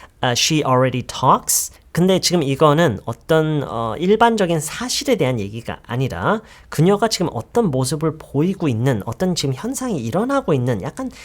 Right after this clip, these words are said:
이런 맥락에 좀 더 가깝기 때문에 현재 진행형이 <laughs> 잘 어울려요. She's already talking. 오케이? She's only thirteen months old, but she's already talking.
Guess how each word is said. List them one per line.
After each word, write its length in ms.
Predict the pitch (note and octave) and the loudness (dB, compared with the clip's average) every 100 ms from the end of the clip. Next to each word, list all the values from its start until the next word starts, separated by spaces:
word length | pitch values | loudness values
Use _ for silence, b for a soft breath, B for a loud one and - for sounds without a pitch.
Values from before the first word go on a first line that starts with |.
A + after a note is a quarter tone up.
| B B | B B
이런 400 | C#3 G3+ B3 B3 | -2 2 2 2
맥락에 320 | C#3 C3 C3 | 2 2 0
좀 140 | C3 C#3+ | 0 -2
더 80 | |
가깝기 520 | C3 - A#2+ C#3+ - A#2 | -4 -6 -4 -4 -4 -6
때문에 440 | A2 G2 B2+ C3+ | -6 -4 -2 -4
현재 280 | - F3+ F3+ | -4 -4 -4
진행형이 560 | E3 - B2+ G#2 G2 G#2 | -4 -2 -2 -2 -4 -2
<laughs> 40 | C#3+ | -2
잘 200 | - G#2 | -2 -4
어울려요. 500 | F#2+ G#2+ F#2+ D2+ D2 B B | -4 -6 -6 -8 -14 B B
She's 300 | B C3+ B2 - | B -2 -2 0
already 320 | A#2 A#2+ G2+ | 2 2 0
talking. 520 | F#2 - A2 G2+ D2 E2 - _ - | -6 -4 -4 -4 -12 -14 -20 _ -10
오케이? 340 | - F3+ A#3 B B B B B | -2 -2 -2 B B B B B
She's 340 | B - D#3 - - | B 0 0 0 0
only 420 | F3 C#4 G3+ B2 | 0 0 -2 -2
thirteen 540 | - D#3 C#3+ C#3+ D3 | -2 0 0 0 -2
months 300 | B2 A2+ - | -2 -2 -2
old, 400 | G3+ G3+ A2+ A2 - - | 0 0 0 -2 -8 -4
but 260 | C3 A#2+ - | -2 -2 -8
she's 360 | - - C#3+ - - | -8 -4 -2 -4 -6
already 500 | A#2+ B2 E3+ C#3+ - | -4 -2 0 -2 -4
talking. 560 | - E3+ F#3 - - | -8 -4 -4 -6 -14